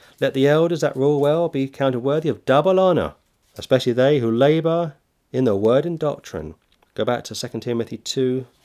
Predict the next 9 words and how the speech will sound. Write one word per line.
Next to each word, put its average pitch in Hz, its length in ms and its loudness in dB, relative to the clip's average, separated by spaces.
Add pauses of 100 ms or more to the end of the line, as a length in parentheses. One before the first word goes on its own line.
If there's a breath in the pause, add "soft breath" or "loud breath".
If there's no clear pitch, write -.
(260 soft breath)
six - 420 -8
again. 110 440 -2
"The 101 100 -4
husband, 151 720 -4 (340 soft breath)
the - 80 -8
husbandman 151 560 0 (240 soft breath)
that 127 220 0
laboureth," 131 800 -2
laboureth. 117 760 -4